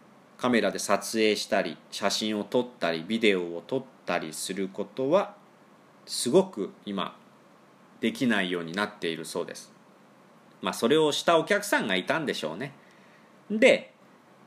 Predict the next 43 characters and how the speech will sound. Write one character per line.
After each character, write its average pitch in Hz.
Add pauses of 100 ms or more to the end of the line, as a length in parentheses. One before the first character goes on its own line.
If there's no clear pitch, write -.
え 92 (200)
ー、 -
も 120
っ 120
と 95
お 92
金 104
を 92
払 98
え 85
と 82
か、 76 (800)
そ -
う 101
い 101
う 98
こ 101
と 95
で 87
お 90
店 98
と 95
ト 101
ラ 107
ブ 104
ル 95
が 85
あ 92
っ - (200)
て、 80 (200)
で、 190
そ 175
の 175
お 165
客 165
さ 196
ん 185
が 135
警 113
察 -
に 107
行 107
っ -